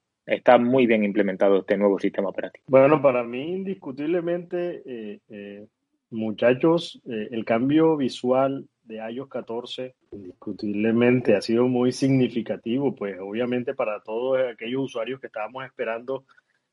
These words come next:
Speaker 2: eh, esas ciertas funcionalidades o agregarle un poco más de productividad a nuestro día a día.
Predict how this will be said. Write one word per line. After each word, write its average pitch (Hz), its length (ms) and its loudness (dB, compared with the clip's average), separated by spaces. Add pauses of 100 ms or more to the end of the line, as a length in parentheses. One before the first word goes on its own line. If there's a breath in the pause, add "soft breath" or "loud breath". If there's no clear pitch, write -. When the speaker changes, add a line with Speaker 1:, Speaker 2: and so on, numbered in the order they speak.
(260)
Speaker 2:
eh, 110 840 -4
esas 135 560 -2
ciertas 156 680 -2
funcionalidades 131 840 -6
o 131 140 -4
agregarle 120 480 -6
un 147 100 -12
poco 147 240 -10
más 143 200 -8
de 151 100 -6
productividad 120 680 -6
a - 20 -4
nuestro 131 320 -8
día 113 180 0
a 117 40 2
día. 131 200 4